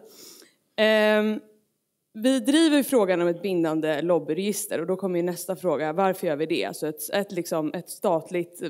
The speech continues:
etabler-, alltså en, ett offentligt, liksom, lobbyregister som är obligatoriskt, det är vår politiska fråga här.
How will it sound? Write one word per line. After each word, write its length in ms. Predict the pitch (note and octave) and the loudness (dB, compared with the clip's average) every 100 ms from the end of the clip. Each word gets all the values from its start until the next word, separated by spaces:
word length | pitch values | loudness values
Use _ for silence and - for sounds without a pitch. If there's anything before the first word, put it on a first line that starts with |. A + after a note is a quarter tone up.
| - - - - | -10 -12 -14 -10
etabler-, 400 | E3 - D#3 E3 | -8 -6 -4 -2
alltså 140 | F#3+ G3+ | 0 2
en, 280 | F3+ E3 - - - | 2 0 -6 -16 -6
ett 180 | - G#3+ | 0 2
offentligt, 840 | A3+ A#3 A3 G3 - D#3 - - | 2 2 2 0 -2 -2 -2 -6
liksom, 600 | - E3+ D#3+ E3 D3+ E3 - - - - | -8 -6 -4 -2 -4 -4 -10 -20 -20 -6
lobbyregister 640 | G#3+ G#3+ E3+ E3+ E3+ - E3 | 2 2 4 2 2 0 -4
som 140 | F3 | 0
är 60 | D#3+ | -2
obligatoriskt, 800 | E3 F3+ F#3 B3 E3+ A#2+ E3 G#3+ | 0 0 2 0 0 -2 -2 -2
det 60 | |
är 40 | E3+ | 0
vår 180 | C#3+ | 0
politiska 580 | D3+ G#3+ A#3 A#3 - D#3+ | 0 0 0 0 -6 -8
fråga 280 | D3+ A2 G#2 | -6 -6 -6
här. 220 | E3 A3 | -4 -4